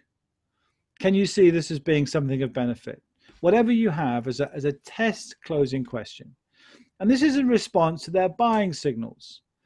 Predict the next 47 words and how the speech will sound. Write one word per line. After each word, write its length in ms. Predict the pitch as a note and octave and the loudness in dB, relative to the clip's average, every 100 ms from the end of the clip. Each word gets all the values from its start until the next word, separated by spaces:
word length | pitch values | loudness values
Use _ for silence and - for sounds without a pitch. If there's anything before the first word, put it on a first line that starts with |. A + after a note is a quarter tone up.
| _ _ _ _ _ _ | _ _ _ _ _ _
Um, 180 | C#3 - | -8 -8
a 60 | D3 | -6
buying 360 | G#3 C4+ D#4+ | 0 0 0
signal 420 | B3+ G#3+ E3+ D#3+ E3 | 0 0 0 -4 -4
is 480 | E3 D3 C#3+ C3 - _ | 0 2 2 0 -12 _
a 80 | C#3+ | -20
question 500 | - D3+ C#3+ - G#3+ | -6 -4 -4 -2 -2
about 300 | G3+ G#3+ G3 | 0 -6 -6
something, 460 | - G3+ A#3 A3+ G#3 _ _ _ _ _ - | -8 -6 -4 -4 -6 _ _ _ _ _ -20
uh, 80 | - | -20
particularly 440 | - D#3+ C#3 D3 | -10 -8 -4 -4
if 100 | C3 | -6
it's 140 | A#2+ | -8
a, 100 | B2 - | -8 -8
it's 180 | C#3+ - | -10 -8
a, 220 | B2+ A#2+ - | -8 -8 -10
a 80 | B2+ | -6
when, 340 | B2+ D#3 F3+ | -2 -2 -2
not 220 | D#3 C3 | -2 -4
if. 420 | D3 G3+ - - _ _ _ _ _ _ _ | -2 -2 -2 -20 _ _ _ _ _ _ _
It's 300 | D3+ - - | -4 -4 -4
an 140 | C#3+ B2+ | -6 -6
expression 560 | B2+ - E3 D#3+ D3+ | -8 -4 -4 -4 -4
of 80 | C3 | -2
interest. 640 | D3+ D#3 G3 A3 - - | -2 0 0 0 -2 -12
It's 240 | C#3+ - _ - _ _ _ | -14 -16 _ -20 _ _ _
kind 140 | C#3 C3 | -4 -4
of, 140 | A2+ | -4
"Yes, 280 | D#3+ G#3 E3 | 0 0 0
I 100 | D3+ | -2
can 140 | C3+ | -4
see 220 | B2 F3 | -2 0
that." 160 | D#3 D3 | 0 0
"Oh, 100 | E3+ | 0
that'd 200 | A3+ B3 | -2 0
be 100 | D#3 | -2
good." 320 | A#2 C3+ F3 - _ _ - | 0 0 0 -6 _ _ -4
"Oh, 140 | A#3 | 2
excellent. 580 | A#3 B3 - E3+ B2 A2 _ | 2 2 -2 -2 -2 -4 _
I 60 | D#3 | 0
like 260 | G#3 G3 | 0 -2
that." 180 | D#3+ C3 | -4 -6
"Oh, 80 | - | -2
that 180 | F3+ A3+ | -2 0
looks 220 | A3 E3 | 0 0
really 180 | D#3+ C#3+ | 2 2
nice." 380 | C3 A#2+ A#2+ | 2 -4 -8